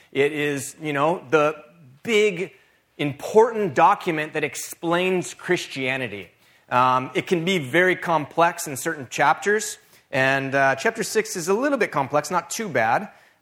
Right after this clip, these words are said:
but we're gonna get into some deep ideas. So if you guys wanna read with me, I'll read this for you. Chapter six, verses one through fourteen.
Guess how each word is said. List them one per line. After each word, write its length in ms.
but 160
we're 80
gonna 160
get 120
into 140
some 220
deep 240
ideas. 640
So 140
if 80
you 40
guys 200
wanna 180
read 280
with 280
me, 400
I'll 100
read 200
this 120
for 220
you. 100
Chapter 360
six, 500
verses 380
one 260
through 200
fourteen. 720